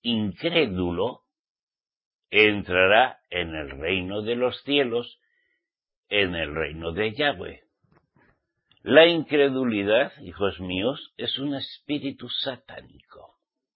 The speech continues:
No espere ningún incrédulo entrar en el reino de Yahweh. Eso es imposible.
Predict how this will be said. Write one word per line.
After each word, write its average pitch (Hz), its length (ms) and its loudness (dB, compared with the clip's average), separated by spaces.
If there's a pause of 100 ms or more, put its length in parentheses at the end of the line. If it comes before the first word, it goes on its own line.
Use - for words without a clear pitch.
(2500)
No 87 120 -8
espere 123 460 4
ningún 95 420 -2
incrédulo 92 880 -4 (1300)
entrar 98 520 4
en 90 220 2
el 76 200 -8
reino 92 440 -2
de 78 200 -10
Yahweh. 113 500 -2 (300)
Eso - 220 -16
es - 140 -16
imposible. - 720 -8